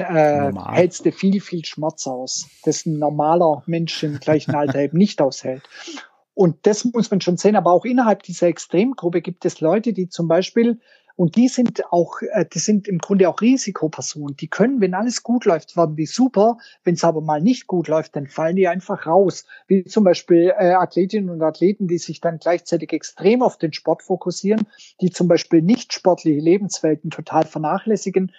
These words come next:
Speaker 1: und dazu noch perfektionistisch ist. Und das war für uns ganz interessant als Ergebnis der Goals Study, dass wir zum Beispiel gesehen haben, dass diese Welten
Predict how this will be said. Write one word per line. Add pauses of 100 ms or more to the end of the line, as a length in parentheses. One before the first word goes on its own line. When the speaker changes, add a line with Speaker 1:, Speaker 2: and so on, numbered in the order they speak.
(200)
Speaker 1:
und (100)
dazu
noch
perfektionistisch
ist. (240)
Und
das
war
für
uns
ganz
interessant
als
Ergebnis
der
Goals (100)
Study, (360)
dass
wir
zum
Beispiel
gesehen
haben,
dass
diese (100)
Welten